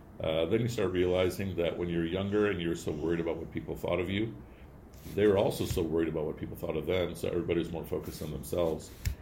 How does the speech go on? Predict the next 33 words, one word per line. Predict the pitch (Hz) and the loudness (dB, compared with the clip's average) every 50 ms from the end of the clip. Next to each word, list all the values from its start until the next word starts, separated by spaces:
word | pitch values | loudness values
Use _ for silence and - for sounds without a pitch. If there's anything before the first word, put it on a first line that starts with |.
| - - - - | -12 -18 -14 -12
and | - 73 76 76 76 76 76 76 73 | -10 -8 -6 -6 -6 -6 -8 -8 -6
not | 78 82 - - | -6 -4 -2 -2
really | 85 80 - | -2 -2 -2
thinking | - 101 92 82 73 69 | -4 -6 -6 -6 -8 -8
too | - 78 | -8 -8
much | - - - | -10 -10 -8
about | - - - | -8 -6 -6
other | - - - - - | -6 -6 -8 -8 -10
people. | 58 58 - - - - - - - - - - - - - - - - - - - - - - - - - | -10 -12 -12 -14 -16 -18 -20 -20 -20 -20 -20 -20 -20 -20 -20 -18 -18 -18 -18 -20 -20 -20 -20 -20 -20 -4 2
There | 117 113 | 4 4
are | 107 | 4
some | - - 143 147 151 | 6 4 4 4 6
people | 143 107 98 101 101 98 | 4 4 4 4 0 0
who | 87 92 90 87 | 0 0 0 0
do | 85 87 98 101 | 0 2 2 4
like | 95 95 90 85 - | 6 6 6 6 4
to | - 95 | 0 -4
pay | - 95 85 | 0 2 2
attention | 82 82 85 85 85 - - 87 | 2 2 0 -2 -4 -4 -6 -4
to | |
everyone | 87 85 85 82 82 82 | -2 0 0 0 0 0
else | 82 82 82 82 - 82 | 0 0 0 -2 -2 -4
and | 76 | -6
like | 71 69 - | -6 -6 -8
to | 76 71 | -8 -6
gossip | 71 82 80 85 85 - - 82 - | -2 0 0 0 0 0 -2 -2 -2
and | 85 85 - | -4 -6 -2
such. | - 87 85 82 85 - | 0 2 2 2 0 -2
Okay, | - 78 76 | -4 -4 -4
those | 71 76 76 76 76 | -2 -2 -4 -4 -4
people | - - - - 73 | -6 -8 -6 -4 -4
are, | 73 87 80 - - - - - - - - 78 | -4 -4 -6 -8 -12 -16 -18 -18 -14 -10 -8 -6
um, | 73 71 71 71 71 69 | -6 -4 -6 -6 -8 -8